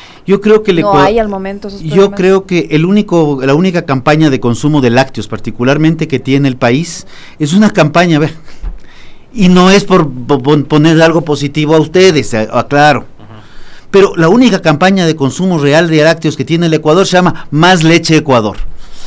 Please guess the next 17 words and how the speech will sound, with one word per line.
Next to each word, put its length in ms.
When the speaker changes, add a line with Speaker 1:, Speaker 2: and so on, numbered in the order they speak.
Speaker 1:
Más 240
Leche 260
Ecuador 360
está 240
liderada 500
por 140
el 80
Centro 320
de 80
la 60
Industria 360
Láctea, 440
impulsada 800
paralelamente 800
por 200
dos 180
entidades. 720